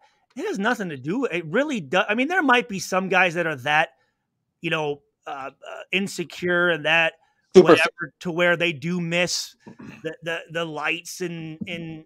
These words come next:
Speaker 1: and stuff like that. Yeah, do I miss, do I miss,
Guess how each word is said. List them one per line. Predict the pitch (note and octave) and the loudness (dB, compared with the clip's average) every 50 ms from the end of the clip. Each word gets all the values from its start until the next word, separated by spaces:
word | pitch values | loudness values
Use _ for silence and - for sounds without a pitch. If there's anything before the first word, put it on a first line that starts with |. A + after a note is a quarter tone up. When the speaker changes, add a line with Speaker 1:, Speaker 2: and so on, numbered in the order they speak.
| - | -12
Speaker 1:
and | F3 E3 | -12 -10
stuff | C3+ - - F3+ D#3+ - | -6 0 2 2 2 2
like | F3 E3+ D#3 - | 2 -2 0 0
that. | A3 A#3 | -2 0
Yeah, | C#4 D#4 C4+ | 2 2 2
do | A3+ C#4 D4 | 4 6 6
I | D#4 D#4 | 8 8
miss, | D4+ C4+ C4 B3 - - - - - _ | 8 6 2 0 0 -4 -14 -20 -16 _
do | - B3+ | 0 4
I | C#4 C4+ C4 | 4 4 4
miss, | B3 A#3+ B3 B3 B3 - - | 4 2 0 0 -2 -4 -12